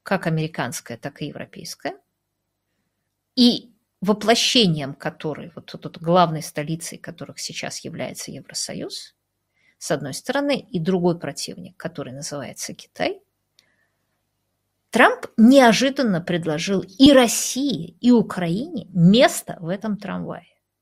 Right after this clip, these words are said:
Далеко, естественно, не на первых ролях. И если они все залезут в американский трамвай, то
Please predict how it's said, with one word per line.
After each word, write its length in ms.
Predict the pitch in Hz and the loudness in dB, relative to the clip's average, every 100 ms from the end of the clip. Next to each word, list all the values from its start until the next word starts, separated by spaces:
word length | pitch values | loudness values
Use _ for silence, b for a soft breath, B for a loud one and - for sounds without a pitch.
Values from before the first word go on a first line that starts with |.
| _ _ _ _ _ _ _ _ _ _ | _ _ _ _ _ _ _ _ _ _
Далеко, 400 | 165 180 185 254 | 0 2 4 6
естественно, 480 | 202 - 165 - 156 | 4 2 -8 -8 -10
не 100 | 147 | -10
на 200 | 151 - | -10 -10
первых 460 | - 147 - - 170 | -8 -10 -10 -14 -14
ролях. 500 | 214 415 523 - _ _ _ _ _ _ - _ _ | -8 -8 -8 -16 _ _ _ _ _ _ -20 _ _
И 420 | 233 254 - _ _ _ _ | 2 2 2 _ _ _ _
если 360 | 220 240 233 220 | -4 -2 0 -2
они 160 | 190 190 | -2 -4
все 240 | - 220 | -2 -2
залезут 460 | 180 190 151 143 - | 0 -2 -2 -6 -12
в 60 | |
американский 600 | 165 165 165 156 - - 175 | -10 -8 -8 -10 -12 -16 -14
трамвай, 540 | 220 269 427 508 _ _ _ _ _ _ _ _ _ _ - | -10 -6 -6 -6 _ _ _ _ _ _ _ _ _ _ 2
то 420 | 226 214 - | 6 6 4